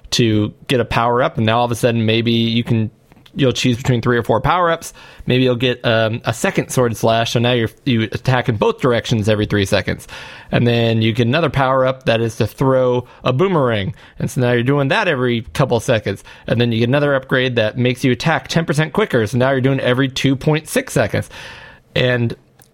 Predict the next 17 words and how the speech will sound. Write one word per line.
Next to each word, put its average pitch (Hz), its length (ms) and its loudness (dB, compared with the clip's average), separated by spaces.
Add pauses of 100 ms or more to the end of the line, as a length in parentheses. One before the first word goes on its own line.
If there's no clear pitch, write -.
more 151 240 2
and 151 60 0
more 143 160 2
enemies 147 340 0
keep 143 220 -2
coming 143 320 0
in. 175 400 0 (380)
I'm 123 140 0
trying 120 220 0
to - 60 -14
play 120 160 2
the 110 100 -4
gameplay 113 400 0
for 113 160 0
you 107 80 2
here. 107 300 0 (540)
And 123 460 0